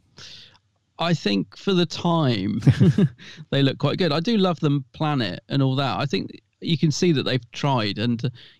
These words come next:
you know, the filter on the planet to make it look just a little bit different from the quarries that we always see. So,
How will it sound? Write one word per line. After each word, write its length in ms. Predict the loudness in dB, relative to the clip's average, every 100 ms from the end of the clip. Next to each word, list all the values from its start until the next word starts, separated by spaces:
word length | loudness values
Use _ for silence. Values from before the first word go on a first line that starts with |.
| -2
you 60 |
know, 120 | 0 0
the 80 |
filter 420 | 0 2 2 2 0
on 100 | 0
the 80 |
planet 420 | -2 -4 -2 -2 -2
to 80 | -2
make 220 | -2 -2
it 60 | -4
look 200 | -6 -8 -20 -8
just 200 | -4 0
a 40 | 2
little 240 | 2 0
bit 180 | -2 -2
different 400 | -4 -2 -4 -2
from 320 | 0 2 0 -4
the 60 | -8
quarries 460 | -2 0 2 0
that 100 | -4
we 120 | -2 0
always 220 | 0 0
see. 320 | 0 -2 -2 -4 -14 -18
So, 460 | -8 -2 0 0 0